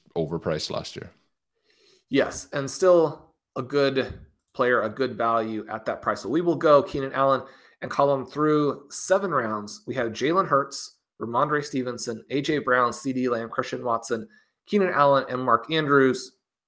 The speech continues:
Speaker 2: For me, that's the perfect structure. That's the perfect roster through seven picks.
Speaker 1: Love the, uh, reverse psychology there that worked. I was like, you know, trying to give Sean his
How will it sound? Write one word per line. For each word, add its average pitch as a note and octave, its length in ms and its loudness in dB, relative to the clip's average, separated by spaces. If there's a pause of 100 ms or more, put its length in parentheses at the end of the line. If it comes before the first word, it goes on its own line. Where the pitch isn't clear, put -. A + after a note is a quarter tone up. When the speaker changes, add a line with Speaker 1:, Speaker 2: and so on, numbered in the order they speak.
(220)
Speaker 2:
For C#3+ 100 6
me, E3 420 4 (340)
that's D3 260 6
the C#3+ 80 0
perfect - 560 2 (760)
structure. B2+ 540 2
That's A#2 180 -2
the C#3+ 80 -2
perfect - 480 0 (100)
roster A2+ 920 2 (600)
through A#2 160 -4
seven F#2+ 320 -4
picks. - 340 -12 (480)
Speaker 1:
Love A#2 240 0
the, B2 320 0
uh, F2+ 220 0
reverse F2 340 -2
psychology E2 580 -4
there E2+ 180 -2
that D#2+ 300 -8
worked. F2 240 -6
I F2+ 120 0
was F2 180 -4
like, D#2 180 -6
you D#2+ 80 -8
know, E2+ 80 -6
trying F#2+ 220 0
to F2 60 -4
give E2+ 200 -2
Sean D#2+ 280 -2
his - 260 -8